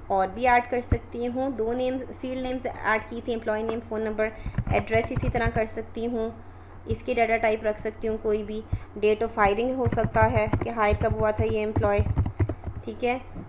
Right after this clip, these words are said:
इसकी जो है, अम, data type date रख सकते हैं, date and number। यहाँ पे data type इसकी date number रख देंगे, तो इससे क्या होगा कि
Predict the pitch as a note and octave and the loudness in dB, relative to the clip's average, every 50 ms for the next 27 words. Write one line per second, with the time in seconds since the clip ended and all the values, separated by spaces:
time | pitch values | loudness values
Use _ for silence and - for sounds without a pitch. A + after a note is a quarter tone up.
0 | - - - - - A3 - - - - B3 B3+ A#3+ A3 B3 B3+ C4 C4+ A#3 A#3 | -12 -12 -8 -6 -6 -6 -6 -6 -12 -8 -8 -6 -4 0 0 0 2 4 4 4
1 | A3+ A#3 A3+ A3+ A3 - - G3+ G#3 G#3 G#3 G#3 G#3+ A3 G#3 - - - - - | 4 4 4 2 0 0 0 0 2 2 2 0 0 -2 -6 -10 -16 -16 -12 -8
2 | - - - - - - - - - - - - - - - - - - - G#3 | -6 -4 -4 -4 -4 -6 -14 -16 -16 -16 -14 -14 -16 -16 -18 -16 -14 -6 0 2
3 | G#3 G#3+ A#3 A#3 B3 A#3 A#3 G#3 G#3 G3 G3 G3 - A3+ A#3 A#3 - C4 B3 - | 4 6 6 6 6 4 4 4 2 2 2 2 0 -2 -2 -2 0 0 0 0
4 | - A#3 A3+ A#3 A3+ G#3 G3+ G3+ G#3 - - - - - - - - - A3+ A3+ | 2 0 -2 -2 0 0 0 -2 -2 -4 -10 -4 -4 -4 -4 -6 -8 -6 -4 -2
5 | A#3 A3+ G#3+ G#3+ G#3+ A3 A3+ A#3 A#3 G#3+ G#3 G#3+ G#3 G#3 A3+ G#3+ G#3 - G3+ G#3 | -2 -2 -2 -2 0 0 0 0 0 -2 -4 -4 -4 -4 -4 -4 -4 -4 -4 -2
6 | G#3+ G#3 A3 G#3+ G#3+ A3 A#3 - - - D4 F#4 C#5 - - - - - - - | 0 0 0 0 -2 -4 -6 -8 -8 -4 -2 -2 -2 -2 -6 -16 -18 -18 -18 -16
7 | - - - - - - - - G3+ G3 G3 G3 G3 A#3 A#3 A#3 A#3+ B3 A#3+ A#3 | -16 -16 -16 -10 -6 -6 -6 -4 -2 -2 -2 -2 0 -2 -2 2 2 4 4 4
8 | A3+ A3 - A3+ A3+ A3 A#3 - - - A#3 - - C4 B3+ - B3+ B3+ C#4 B3 | 2 2 0 0 0 0 0 -2 -2 -6 -6 -4 -4 -4 0 2 4 4 4 4
9 | A#3 A#3 C4+ D#4 A4 C5 - - - - - - - - - - - - C#4 C#4+ | 4 4 4 4 4 2 0 -10 -16 -18 -18 -18 -16 -16 -16 -14 -10 -6 -2 0
10 | D#4 E4+ E4+ - | 0 0 0 -2